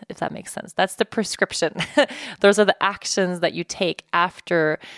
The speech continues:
figuring out what that fundamental thing is that you wanna create space for. So I would love to encourage all of you right now to really get to the root of the change that you wanna make. Get to the root of, um,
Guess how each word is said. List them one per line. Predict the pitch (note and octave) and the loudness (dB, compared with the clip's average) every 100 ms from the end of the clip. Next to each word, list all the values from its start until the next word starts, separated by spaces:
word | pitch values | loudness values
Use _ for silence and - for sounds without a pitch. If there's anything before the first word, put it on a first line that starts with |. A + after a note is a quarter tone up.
| - - _ | -20 -20 _
figuring | - - G3 F#3+ F3+ | -2 0 2 2 4
out | F3+ - | 2 2
what | F3 - | -2 0
that | E3 - | 0 0
fundamental | F3 E3+ E3 E3 D3 D#3 D3+ | -6 -4 -4 -4 -2 -2 -2
thing | - E3 D3+ | -6 -6 -6
is | D3+ | -8
that | - D3 | -8 -10
you | D#3+ | -8
wanna | D3+ C#3+ - - - | -8 -6 -10 -12 -16
create | - - | -14 -12
space | - - - | -12 -12 -8
for. | - - - - - - | -8 -8 -14 -20 -20 -10
So | - F#3+ - _ _ - | 2 2 2 _ _ 0
I | G3+ | 4
would | A3 | 6
love | G#3 G#3+ | 6 2
to | - | 2
encourage | G3+ - G3+ F#3+ - | -2 4 4 4 4
all | G#3 A3+ | 6 6
of | F#3+ | 4
you | F3 | 2
right | F3 - | 2 2
now | F#3 E3+ D#3+ - - - _ | 2 2 2 -2 -12 -20 _
to | - G3 | -6 -4
really | G3+ A#3 A#3 A3 | -2 0 0 -2
get | F3 G3 - | -2 -4 -4
to | F#3 | -4
the | F3+ | -4
root | F3 F3 A#3+ - - | -4 -2 -2 -2 2
of | F#3+ F3+ D#3 - - _ - | 4 6 4 -2 -20 _ -8
the | - | -6
change | - F#3 E3+ - | -4 -2 -4 -4
that | D#3 | -8
you | D#3+ | -6
wanna | C#3 - | -6 -8
make. | - - _ | -12 -16 _
Get | F#3+ - | -4 -2
to | G3 | 0
the | F#3+ | 2
root | F3 A3+ - F3+ | 2 -2 0 4
of, | F3 D#3+ D#3 G3 - - - - - - | 6 6 2 -4 -10 -16 -20 -20 -20 -12
um, | E3 D#3 D#3 - | -8 -6 -6 -10